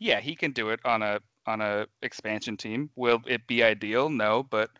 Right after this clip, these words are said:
um, you know, that's sort of, sort of what you have to deal with as an expansion team. Um, I fucking love him as a Blazers fan. I've loved to watch this, this sort of last act of his career. Um, it's been really fun,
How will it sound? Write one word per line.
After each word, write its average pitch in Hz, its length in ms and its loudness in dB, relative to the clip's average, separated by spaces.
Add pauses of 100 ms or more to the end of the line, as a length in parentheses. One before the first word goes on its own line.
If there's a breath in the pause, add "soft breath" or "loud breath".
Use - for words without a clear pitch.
(640 soft breath)
um, 107 480 2 (100)
you 123 120 -6
know, 101 140 0
that's 107 160 -4
sort 117 260 -2
of, 104 140 -4 (1160 loud breath)
sort 156 260 6
of 135 100 2
what 135 180 6
you 127 80 2
have 127 100 2
to 117 80 -10
deal 120 160 0
with 113 80 -2
as 104 100 -10
an 98 60 -12
expansion 92 400 -12
team. 98 240 -12 (180)
Um, 104 400 -4 (240)
I 120 160 8
fucking 110 400 -2 (180)
love 120 200 0
him 104 240 -12 (160)
as 113 160 -6
a 110 40 -16
Blazers 110 380 -6
fan. 104 220 -4
I've 110 140 -4
loved 110 220 -2
to 113 80 -8
watch 104 300 -2
this, - 420 -10 (280)
this 110 180 -12
sort - 320 -10
of 104 100 -14
last 104 340 0
act 104 280 -2
of 117 100 -12
his 104 160 -12
career. 98 380 -8 (220)
Um, 98 400 -4 (100)
it's - 120 -18
been 107 160 -8
really 104 160 -4
fun, 104 360 -2